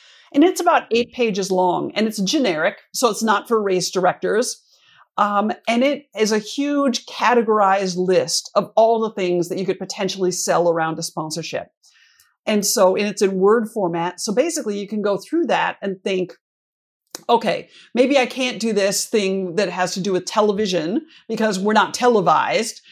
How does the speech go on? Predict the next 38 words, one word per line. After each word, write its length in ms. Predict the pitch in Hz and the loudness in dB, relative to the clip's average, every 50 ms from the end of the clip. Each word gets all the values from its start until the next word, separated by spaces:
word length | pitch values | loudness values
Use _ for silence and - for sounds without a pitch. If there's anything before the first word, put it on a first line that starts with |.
| - - - _ - | -20 -20 -6 _ 2
but 180 | 262 262 226 | 2 4 4
we 80 | 240 240 | 2 0
could 200 | 226 320 359 339 | 0 0 -2 0
do 100 | 330 311 | 0 0
this 180 | 262 269 240 285 | 0 0 2 2
other 200 | 302 311 330 302 | 2 0 0 -2
thing 340 | - 240 214 208 208 196 | -2 -2 -2 -2 -4 -4
through 240 | 185 190 - 240 233 | -6 -6 -2 2 2
our 160 | 202 190 180 | 4 4 2
stream," 560 | 170 - - - - 277 247 214 165 147 156 160 | 0 -2 -4 -4 -4 -6 -6 -6 -6 -4 -2 0
or 120 | 175 214 | 2 2
we 120 | 208 220 233 | 2 0 -2
could, 280 | 220 254 269 226 214 | -4 -4 -6 -6 -4
like, 220 | - - 233 220 214 | -2 -2 0 0 -2
so 120 | - - | -2 -4
you're, 180 | 277 277 277 - - _ _ - _ - | -4 -4 -6 -8 -12 _ _ -20 _ -6
you're 80 | - 247 | -6 -6
kicking 320 | 240 - 370 349 - 349 294 | -4 -4 -6 -2 2 2 2
stuff 300 | - - 277 247 240 - | 2 2 0 0 4 4
out, 320 | 214 202 208 208 214 131 | 4 6 4 4 2 -2
you're 80 | 160 165 | -6 -8
fixing 460 | - - 294 311 302 - - 269 247 | -8 -6 -8 -6 -4 -2 0 0 0
stuff 280 | 233 - 226 208 202 | 2 0 0 0 2
up, 220 | 202 190 190 190 - | 2 2 2 0 0
you're 140 | - 185 175 | -2 -4 -4
fine-tuning 840 | 175 - - 233 233 247 262 240 233 - - 220 214 220 220 208 196 208 | -4 -2 -2 -2 -2 0 -2 -2 -4 -2 -2 -2 -2 0 -2 -2 -4 -6
things 400 | 214 208 202 202 202 202 190 - - - - - - - _ - | -6 -6 -6 -6 -6 -6 -8 -10 -14 -20 -20 -20 -20 -20 _ 0
to 140 | - 269 | 2 2
make 380 | 240 226 226 240 247 254 247 - | 4 4 2 2 2 2 2 2
it 180 | 220 208 208 - | 0 0 0 -2
about 520 | - 185 170 165 - 185 185 185 185 190 - _ _ _ - | -4 -4 -2 0 2 2 4 4 2 0 -2 _ _ _ -8
your 460 | 190 180 185 208 196 190 185 185 - - | -4 0 4 4 6 6 4 4 2 0
event, 500 | 175 165 185 165 147 - - - - - - _ _ _ _ _ - | 0 0 0 0 -2 -2 -8 -8 -8 -8 -10 _ _ _ _ _ 0
right? 320 | 185 190 202 226 233 - | 2 2 4 2 0 -2
So 80 | - 214 | -2 0
this 140 | 240 262 285 | 0 0 0
is 160 | 294 254 254 | -2 0 2
your 160 | 277 254 247 | 2 0 0